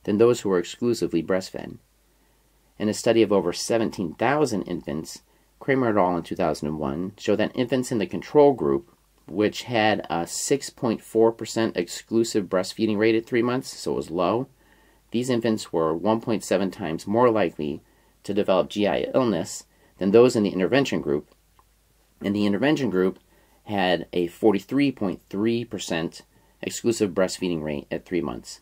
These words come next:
So again, showing the impact of exclusive breastfeeding on decreasing G I illness.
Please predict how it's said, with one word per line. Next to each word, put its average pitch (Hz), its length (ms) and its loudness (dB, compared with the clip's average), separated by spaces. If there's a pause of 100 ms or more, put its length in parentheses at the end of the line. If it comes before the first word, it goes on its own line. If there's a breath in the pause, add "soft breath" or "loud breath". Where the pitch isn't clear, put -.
So - 280 -4
again, 104 340 0
showing 95 280 -4
the 80 160 -6
impact 92 720 -4
of 78 160 -2
exclusive 82 520 -6
breastfeeding 82 600 -4
on 78 220 -8
decreasing 87 580 -4
G 80 160 -6
I 67 140 -8
illness. - 440 -8